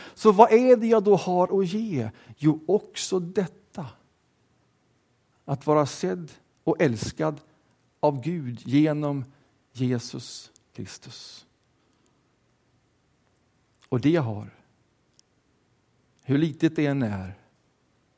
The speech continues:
det delar jag med mig. Och när jag gör det, då är det Gud som står för undret. Och det undret kan vara stort.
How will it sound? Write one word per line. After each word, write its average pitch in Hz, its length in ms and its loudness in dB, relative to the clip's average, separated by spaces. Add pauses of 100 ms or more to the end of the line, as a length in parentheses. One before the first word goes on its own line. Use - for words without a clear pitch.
(240)
det 196 400 -2
delar 170 300 2
jag 139 200 0
med 143 240 -6
mig. 101 280 -12 (840)
Och - 320 -2
när 170 100 2
jag 175 140 2
gör 190 360 0
det, 196 360 -8 (1500)
då 156 200 4
är 190 100 6
det 190 100 -4
Gud 147 640 -6 (500)
som - 220 -6
står 147 320 -2
för 143 200 -6
undret. 107 640 -12 (2250)
Och 143 120 2
det 160 120 6
undret 135 280 2
kan 139 140 0
vara 117 180 0
stort. - 580 -18